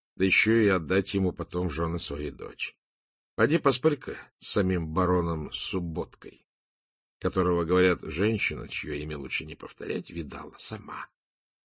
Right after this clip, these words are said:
Барона Субботку легко узнать в толпе. Он носит чёрный костюм с узким чёрным галстуком, чёрные очки,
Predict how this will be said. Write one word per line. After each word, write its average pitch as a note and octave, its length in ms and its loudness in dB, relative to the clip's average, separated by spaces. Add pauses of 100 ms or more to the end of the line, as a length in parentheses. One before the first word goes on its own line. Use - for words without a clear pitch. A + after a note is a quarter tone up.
(320)
Барона E3+ 560 6
Субботку C3 880 2 (160)
легко A2+ 340 0
узнать A#2 320 0
в - 40 -16
толпе. F2 440 -4 (420)
Он C3+ 220 0
носит C3 280 2
чёрный G#2 360 2
костюм G#2+ 420 -4
с - 100 -6
узким D#2+ 320 -4
чёрным D2 400 -2
галстуком, - 600 -6
чёрные D#2 460 -2
очки, - 440 -6